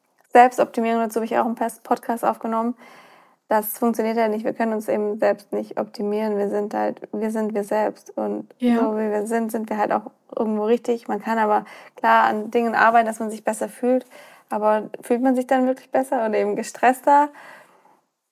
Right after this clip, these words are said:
Speaker 1: Und das ist auch beim Yoga ja der Ansatz, finde ich. Wie du das, das finde ich voll schön, immer sanfte Impulse geben. Man kommt viel weiter.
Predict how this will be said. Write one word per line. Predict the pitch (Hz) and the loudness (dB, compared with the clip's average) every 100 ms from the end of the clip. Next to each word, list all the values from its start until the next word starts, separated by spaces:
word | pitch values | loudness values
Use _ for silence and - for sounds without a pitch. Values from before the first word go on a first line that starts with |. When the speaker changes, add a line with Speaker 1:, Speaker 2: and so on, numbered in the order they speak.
| - | -2
Speaker 1:
Und | 233 233 226 220 208 - | 2 2 2 -2 -6 -10
das | 226 233 247 - - _ - | 0 0 0 -14 -20 _ -2
ist | 247 | 6
auch | 269 277 269 | 8 8 6
beim | 233 226 | 4 6
Yoga | 233 320 262 | 6 8 10
ja | 202 | 8
der | 196 | 6
Ansatz, | 190 202 190 190 | 4 2 -2 -2
finde | 214 202 | -4 -4
ich. | 214 | -2
Wie | 214 | -2
du | 220 | -2
das, | 220 _ | -4 _
das | - | -6
finde | - 311 | 2 2
ich | 311 | 6
voll | 262 | 6
schön, | 269 277 247 | 8 6 8
immer | 247 247 233 226 - - | 6 6 4 -6 -8 8
sanfte | 294 427 - 208 | 8 8 2 2
Impulse | 214 214 247 220 220 | 2 0 -2 0 0
geben. | 226 247 | 2 2
Man | 226 | 0
kommt | 226 269 262 | 2 2 2
viel | - 277 247 | 2 4 8
weiter. | 247 277 233 214 | 6 6 0 -4